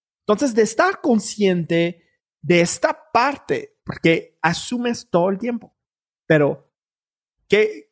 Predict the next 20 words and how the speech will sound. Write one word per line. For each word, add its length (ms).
cómo 320
asumes 680
con 200
tu 80
familia? 400
¿Cómo 240
asumes 380
con 180
tus 160
amigos? 340
¿Cómo 200
asumes 320
con 140
tu 100
trabajo? 420
¿Cómo 220
asumes 340
con 140
tu 100
salud? 320